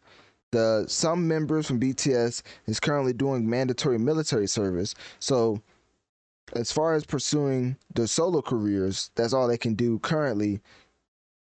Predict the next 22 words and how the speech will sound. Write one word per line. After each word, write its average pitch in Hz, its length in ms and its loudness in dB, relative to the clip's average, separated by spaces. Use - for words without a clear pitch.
to, 117 340 -2
uh, 95 220 2
pass 135 360 0
the 113 100 -6
time 113 680 -2
until 113 260 -2
the 101 240 0
other 165 240 0
members 104 580 -2
who's 117 200 -2
doing 110 400 0
military 120 500 0
service 101 380 -2
come 107 200 -2
back, 127 300 2
and 98 120 -2
then 107 120 0
they 107 120 0
can 92 320 -2
form 127 380 0
again 110 420 0
like, 92 240 -2